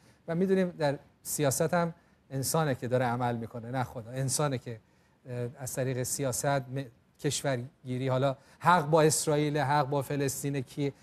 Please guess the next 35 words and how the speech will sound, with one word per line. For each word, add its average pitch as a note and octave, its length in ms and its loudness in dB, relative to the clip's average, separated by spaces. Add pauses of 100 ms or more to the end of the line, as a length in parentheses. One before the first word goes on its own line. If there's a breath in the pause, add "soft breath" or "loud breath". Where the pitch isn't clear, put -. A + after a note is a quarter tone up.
(140 soft breath)
اینا F3 300 4 (920)
صحبت D3 400 2
ما D3+ 180 0
نیست. A#2+ 320 -6 (440 soft breath)
ولی E3+ 180 2
صحبت D3 380 2
ما D3 140 -2
اینه E3+ 160 -2
که F#3 120 -6
یه F#3+ 160 2
روحی F3 320 2
در C3 180 -6
دنیا C3 360 -6
وجود C#3 340 -4
داشته، B2 480 -2 (480 soft breath)
مثلاً D3 220 -2
هیتلر. D3+ 520 0
هیتلر F3 480 0 (600 soft breath)
یه F3 120 2
روحی G#3 300 8
برش F#3 360 6
اومد E3+ 280 -2
که G#3 200 -4
اصلاً G#3 260 -2 (200)
ضد F3+ 580 6 (220)
یهودیان، C3+ 520 -2 (600)
می‌خواست F3 180 -2
همه‌شون A#3 460 6
رو A#3+ 100 8
قتل E3+ 260 4
عام D3 140 4
کنه. C3 140 -8
حالا G3+ 140 -4
چرا؟ B3+ 360 4
چه، - 180 -10